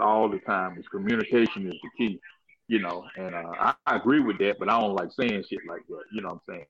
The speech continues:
saying? Uh, um, but that's what this show brings, you know. It, it, it allows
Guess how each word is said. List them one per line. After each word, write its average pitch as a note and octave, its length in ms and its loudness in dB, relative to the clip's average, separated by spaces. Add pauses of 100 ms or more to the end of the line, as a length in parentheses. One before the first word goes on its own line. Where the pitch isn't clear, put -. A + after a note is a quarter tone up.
saying? F3 120 -16 (1160)
Uh, - 20 2
um, F2 340 6 (960)
but G#2 260 4 (1500)
that's B2+ 260 4
what C#3+ 140 0
this A#2+ 140 6
show A2+ 200 6 (160)
brings, B2 400 2
you G#2+ 80 -6
know. F#2 240 -6 (180)
It, A2+ 260 2
it, A2 140 -2
it A#2 80 4
allows A2 400 2